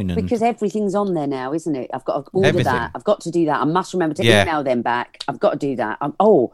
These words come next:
Speaker 2: Yeah.
Speaker 1: my, in my direct messages, I must remember to call them. But
Speaker 2: Yeah.
Speaker 1: it goes on and on, and
Speaker 2: Constant.
Speaker 1: the list doesn't ever get ticked off. And then you go, "I've done everything I set out to do, ever."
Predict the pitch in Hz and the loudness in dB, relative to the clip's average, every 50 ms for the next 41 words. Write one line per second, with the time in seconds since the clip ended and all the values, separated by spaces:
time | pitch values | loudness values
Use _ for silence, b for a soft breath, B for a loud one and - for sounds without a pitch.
0 | b b b 98 87 - - 170 175 - - 208 226 220 202 185 196 185 185 - | b b b -8 -8 -4 0 2 2 4 4 4 4 4 2 2 2 0 0 0
1 | 170 185 170 - - 165 160 165 175 180 - - 185 170 165 156 - - - 170 | 0 -2 -2 -2 -4 -2 0 0 0 -2 -2 0 0 0 0 -2 -4 -2 -2 0
2 | 160 147 160 156 156 156 131 147 160 160 165 147 156 160 156 151 160 139 B B | 0 2 0 0 -2 -2 -4 -4 -4 -6 -6 -6 -8 -8 -8 -8 -10 -12 B B
3 | B B B B B B - - - - 208 190 190 190 190 165 147 - - 170 | B B B B B B -8 -8 -2 0 2 4 4 4 2 2 -2 -4 -2 -2
4 | 165 165 165 160 170 185 185 165 127 131 151 - 113 - 175 180 185 190 208 - | 0 2 2 0 0 0 0 0 0 -2 -2 -2 0 2 4 4 6 4 2 2
5 | - - - - - 185 165 147 - 175 - - 160 139 156 135 - 156 - - | -2 -8 -16 -2 0 0 2 2 0 0 0 0 0 0 0 -2 -2 -2 -4 -6
6 | - - 165 - - _ 165 151 127 107 - 139 135 131 131 139 135 127 110 135 | -4 -2 -2 -2 -2 _ -2 -2 -2 0 -2 -2 0 0 2 2 0 2 2 2
7 | 127 127 - _ _ _ _ 180 175 - 214 208 214 226 247 226 269 294 294 - | 0 0 -2 _ _ _ _ -2 2 4 4 4 6 4 4 6 4 4 4 4
8 | 269 254 247 240 226 - - 220 208 - 190 190 180 - - 180 160 - 151 123 | 2 4 4 2 2 4 2 4 4 4 4 2 2 0 -2 -2 0 0 0 0
9 | 107 101 78 - _ _ _ _ _ _ 175 175 165 120 - 110 92 - | 0 -2 -6 -10 _ _ _ _ _ _ 8 8 8 8 4 -2 -6 -6